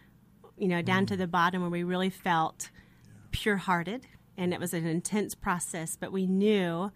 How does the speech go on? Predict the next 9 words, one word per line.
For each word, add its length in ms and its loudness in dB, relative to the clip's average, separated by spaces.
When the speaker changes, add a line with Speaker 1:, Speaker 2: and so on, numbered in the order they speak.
Speaker 1:
that 160 -4
God 200 -2
was 140 -6
calling 340 -4
us 180 -8
to 100 -8
adopt. 580 -12
Speaker 2:
Mm. 60 -8
Speaker 1:
And, 640 -2